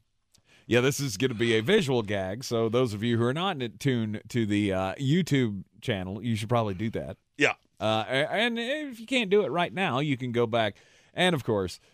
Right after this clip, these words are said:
Speaker 1: see the, uh, the episode after it is over. YouTube dot com slash the sportsocracy.
Speaker 2: I feel like this is the face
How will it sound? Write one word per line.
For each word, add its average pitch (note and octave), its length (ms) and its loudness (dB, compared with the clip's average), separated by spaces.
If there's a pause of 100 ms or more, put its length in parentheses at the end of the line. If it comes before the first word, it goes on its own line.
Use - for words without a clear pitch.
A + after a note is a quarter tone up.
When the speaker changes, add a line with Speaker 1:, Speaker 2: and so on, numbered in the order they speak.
Speaker 1:
see C3+ 520 2
the, G#2 340 0
uh, F2 220 -2 (220)
the A2+ 180 2
episode G2 420 0 (100)
after G2 380 -4
it F2 240 -4
is E2 200 -6 (120)
over. B2 520 0 (760)
YouTube A2 380 4
dot F#2 180 -2
com F2+ 220 -4
slash F2+ 340 -4
the G2 160 0
sportsocracy. F2 960 -6
Speaker 2:
I F3+ 120 4
feel G#3 200 4
like F3 180 6
this D#3+ 580 2 (140)
is D3+ 240 2
the D3 120 2
face E3+ 600 2